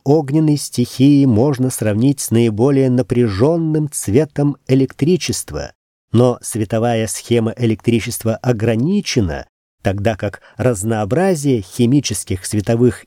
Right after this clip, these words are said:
искр фохата превосходит всякое воображение. Тип света фохата равен драгоценным кристаллам.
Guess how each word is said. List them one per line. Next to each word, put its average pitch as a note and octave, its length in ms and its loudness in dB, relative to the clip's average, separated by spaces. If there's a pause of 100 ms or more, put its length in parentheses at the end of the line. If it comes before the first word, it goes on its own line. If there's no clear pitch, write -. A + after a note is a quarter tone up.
искр B2+ 380 0
фохата - 800 -6 (340)
превосходит A2 600 -2
всякое D#3+ 840 -2
воображение. G2+ 1000 -4 (960)
Тип F#3+ 420 2
света A2 540 0
фохата - 760 -6 (420)
равен C#3+ 600 0
драгоценным B2 1080 -2
кристаллам. E2+ 720 -6